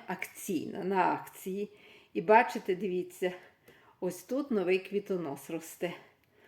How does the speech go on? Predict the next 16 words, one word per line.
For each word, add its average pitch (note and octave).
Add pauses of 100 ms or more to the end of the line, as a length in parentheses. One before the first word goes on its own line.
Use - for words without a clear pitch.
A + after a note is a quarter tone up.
(280)
Вони A#3+
пахнуть. G#3 (840)
Дуже G#3
такий G#3+ (100)
колір, A3
ну, G4
такий, A#3+
е, A#3
такий C4
запах, A#3+
знаєте, A3+ (500)
характерний E3
для E3
онцидіумів, G#3+
для F3
камбрій. G#3